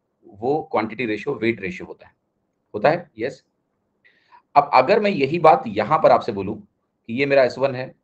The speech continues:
ये मेरा एस टू है, और यहाँ पर मेरा S average है, इसको मैंने ऐसा लिखा, ठीक? या इसको अगले page में लिखते हैं। पहले आप इस बात को बहुत अच्छे से समझो कि इसका और इसका relation क्या है। अगर मेरे पास ए डब्ल्यू टी है,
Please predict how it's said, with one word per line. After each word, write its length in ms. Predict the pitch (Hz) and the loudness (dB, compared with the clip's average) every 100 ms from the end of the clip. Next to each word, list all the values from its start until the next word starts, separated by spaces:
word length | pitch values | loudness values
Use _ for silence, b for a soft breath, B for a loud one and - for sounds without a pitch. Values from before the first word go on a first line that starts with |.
| - | -12
ये 120 | 104 | -6
मेरा 180 | 123 120 | -2 0
एस 160 | 107 - | -2 -6
टू 100 | 120 | -8
है, 200 | 113 - _ _ _ _ _ - | -8 -10 _ _ _ _ _ -6
और 440 | 95 95 95 95 _ _ 101 | -2 0 -2 -6 _ _ -8
यहाँ 300 | 104 123 147 | -4 -2 0
पर 140 | 139 | 0
मेरा 240 | 127 131 120 | 0 0 0
S 180 | 120 | -2
average 340 | - 104 107 92 | -2 -2 -2 -6
है, 200 | 90 - | -14 -18
इसको 200 | 110 - | -14 -8
मैंने 160 | 120 110 | -6 -4
ऐसा 160 | 107 | -4
लिखा, 460 | 110 101 101 - _ _ _ _ _ _ _ _ _ | -6 -4 -8 -10 _ _ _ _ _ _ _ _ _
ठीक? 220 | 135 131 - _ | -16 -16 -20 _
या 140 | 117 | -2
इसको 240 | 135 123 139 | 0 0 -2
अगले 160 | 127 | -2
page 200 | 120 110 | -4 -4
में 100 | 110 | -6
लिखते 220 | 95 90 82 | -8 -10 -20
हैं। 80 | _ _ - | _ _ -10
पहले 120 | 113 | 0
आप 200 | 127 127 139 | 2 2 -4
इस 100 | 139 | 2
बात 200 | 143 139 | 2 2
को 80 | 131 | -2
बहुत 120 | 127 | -2
अच्छे 180 | 123 131 | -2 -6
से 40 | |
समझो 400 | 120 113 101 - _ _ | -6 -6 -6 -8 _ _
कि 120 | _ - | _ -14
इसका 260 | 117 - 147 | -12 2 2
और 80 | |
इसका 180 | 131 - | 2 -2
relation 380 | 120 113 113 123 | -2 -4 -6 -6
क्या 120 | 98 | -8
है। 120 | 80 _ _ _ | -10 _ _ _
अगर 180 | 110 127 | -4 -4
मेरे 140 | 131 135 | -2 -2
पास 280 | 139 - - | -2 -4 -8
ए 80 | 131 | -2
डब्ल्यू 260 | 123 120 | -2 -2
टी 180 | 127 123 | -8 -6
है, 320 | 107 107 - | -2 -2 -4